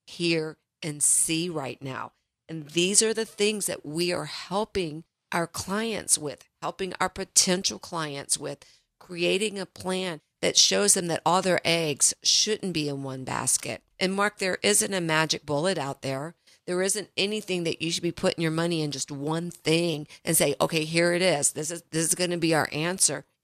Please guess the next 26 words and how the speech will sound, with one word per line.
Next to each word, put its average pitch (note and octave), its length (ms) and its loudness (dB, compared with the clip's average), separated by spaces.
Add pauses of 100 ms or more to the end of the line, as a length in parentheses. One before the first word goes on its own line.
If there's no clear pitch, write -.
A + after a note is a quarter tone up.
It's A3 140 2
about G3 340 2
diversification. F3 1080 2 (240)
It's F#3+ 100 0
about F#3+ 280 2
creating F#3 640 2
ideas E3+ 440 2
and F#3 120 -4
strategies D#3 540 -2
that D3+ 120 0
is D3+ 140 0
gonna D3+ 220 -4
help D#3 280 -2
you G3 80 -6
navigate E3+ 800 0 (400)
through F3 200 4
this D#3 180 4
storm F#3+ 460 2
right C#3+ 240 0
now D3 220 2
that F3 140 2
I E3+ 120 2
believe F3 300 -2
that F#3+ 140 0
we're E3 160 0
in. D#3+ 400 -2